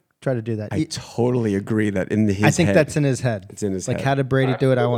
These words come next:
Speaker 1: wanna, I wanna show that kind of longevity.
Speaker 2: All right.
Speaker 3: Yeah.
Speaker 2: So I think we're getting to this point in the pod where, you know,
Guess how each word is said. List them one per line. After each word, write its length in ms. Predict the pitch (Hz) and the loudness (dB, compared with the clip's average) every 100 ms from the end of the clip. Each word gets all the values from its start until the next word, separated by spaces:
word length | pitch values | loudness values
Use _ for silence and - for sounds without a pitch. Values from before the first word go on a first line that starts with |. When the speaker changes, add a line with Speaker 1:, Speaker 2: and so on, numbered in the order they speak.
| 110 | -4
Speaker 1:
wanna, 60 | - | -4
I 100 | 123 | 0
wanna 300 | 131 127 117 - _ _ _ | 2 2 -2 -8 _ _ _
show 300 | - - 117 | -8 -4 -4
that 240 | 107 101 - | -4 -10 -10
kind 240 | 117 110 | -10 -10
of 80 | 104 | -12
longevity. 560 | 107 107 107 98 104 101 _ _ _ _ _ _ _ - | -12 -10 -10 -10 -12 -14 _ _ _ _ _ _ _ -4
Speaker 2:
All 80 | 104 | -2
right. 140 | 110 | -2
Speaker 3:
Yeah. 60 | - - _ _ | -8 -16 _ _
Speaker 2:
So 200 | - 107 | -6 -2
I 40 | 104 | -2
think 180 | 143 139 | -2 -2
we're 60 | |
getting 180 | 127 117 | -2 -2
to 100 | 117 | -2
this 160 | 107 - | -4 -2
point 240 | - 110 | 0 2
in 60 | 104 | 0
the 60 | |
pod 340 | - 101 95 90 | -2 -2 -2 -2
where, 360 | 95 92 92 - | -2 -2 -4 -4
you 60 | |
know, 200 | 92 90 | -4 -4